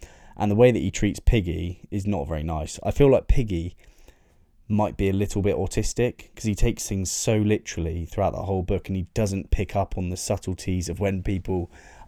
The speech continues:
are being nasty to him. And I guess it's that kind of in-, innocence and, like, friendliness that drew me to him as, like, my favourite character in the book. When it comes to sort of being stranded on an island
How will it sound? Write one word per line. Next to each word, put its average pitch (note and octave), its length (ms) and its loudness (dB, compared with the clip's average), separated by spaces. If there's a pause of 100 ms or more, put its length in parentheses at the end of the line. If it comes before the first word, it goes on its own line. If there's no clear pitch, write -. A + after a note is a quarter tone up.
are G2 200 2
being F#2 280 -2
nasty F#2+ 460 -4
to - 160 -8
him. E2+ 240 -6 (340)
And G#2+ 120 -2
I G#2+ 40 2
guess B2+ 220 2
it's - 140 -6
that - 180 -2
kind G2 180 0
of F2+ 100 0
in-, G2+ 260 0
innocence G#2 760 0
and, E2+ 160 -4
like, D2+ 160 -4
friendliness F#2+ 720 0
that - 240 -4 (500)
drew G2+ 340 2
me F#2 200 0
to - 120 -6
him F#2 240 2
as, D#2+ 160 -6
like, D2 220 -6
my F2 100 -4
favourite F2+ 460 -2
character F2+ 460 -6
in F#2 260 -4
the F2+ 80 -4
book. G#2+ 360 -2 (1800)
When G#2 340 4
it - 100 -6
comes G#2+ 340 2
to G#2+ 120 0
sort - 220 -2
of E2 100 -6
being F#2 240 2
stranded F#2 380 0
on E2+ 120 -2
an F#2 60 -2
island F2+ 640 -4